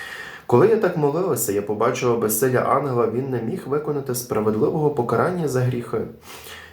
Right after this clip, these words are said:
яке було цілком заслуженим. З такою внутрішньою силою, як у цей час, я ще ніколи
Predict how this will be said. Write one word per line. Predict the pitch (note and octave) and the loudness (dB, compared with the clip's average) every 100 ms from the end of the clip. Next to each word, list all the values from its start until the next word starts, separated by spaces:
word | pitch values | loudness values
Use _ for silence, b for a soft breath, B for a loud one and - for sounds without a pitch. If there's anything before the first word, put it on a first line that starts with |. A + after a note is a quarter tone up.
| - | -6
яке | A2 C3+ | 2 4
було | C3 C#3 | 4 2
цілком | C3+ B2+ A#2 - F3+ | 2 0 -2 -2 -4
заслуженим. | E3+ E3 - C#3+ - E2+ D#2 - - - B B B B B B B - _ _ _ _ _ - _ - - - - - | -4 -4 -4 -4 -4 -8 -10 -14 -20 -20 B B B B B B B -18 _ _ _ _ _ -20 _ -20 -20 -20 -12 -4
З | - | 2
такою | G#2 B2+ B2+ | 4 6 6
внутрішньою | B2 B2+ B2 A#2+ A2+ G#2+ | 4 0 -2 -4 -4 -4
силою, | G#2 D3 D#3 C#3+ | -2 -2 0 0
як | B2+ - | -2 -4
у | - | -6
цей | - A2 G2+ | 0 0 2
час, | C3 D3 - | -2 -2 -2
я | A#2+ | -2
ще | - A2 | -2 -2
ніколи | G#2+ G#2 E3 | 0 0 0